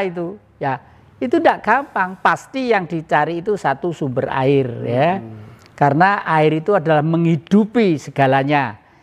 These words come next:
Speaker 1: Ya manusia, ya tumbuh-tumbuhan, ya binatang. Jadi sumber air itu harus dipelihara dengan baik, dengan bagus ya. Makanya ini saya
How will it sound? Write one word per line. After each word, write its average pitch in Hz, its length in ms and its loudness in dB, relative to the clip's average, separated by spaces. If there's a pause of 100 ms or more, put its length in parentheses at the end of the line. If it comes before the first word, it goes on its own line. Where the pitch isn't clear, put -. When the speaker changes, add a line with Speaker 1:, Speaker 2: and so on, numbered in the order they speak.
(180)
Speaker 1:
Ya 139 120 -4
manusia, 131 640 0
ya 156 180 0
tumbuh-tumbuhan, 139 800 -2
ya 143 140 0
binatang. 123 800 -2 (400)
Jadi 185 240 2
sumber 185 420 4
air 190 240 4
itu 233 140 -4
harus 226 160 -2
dipelihara 196 640 -2
dengan 185 340 -4
baik, 175 480 0 (560)
dengan 170 300 2
bagus 165 680 0
ya. 165 380 0 (440)
Makanya 190 680 0 (580)
ini 202 400 2
saya 190 480 4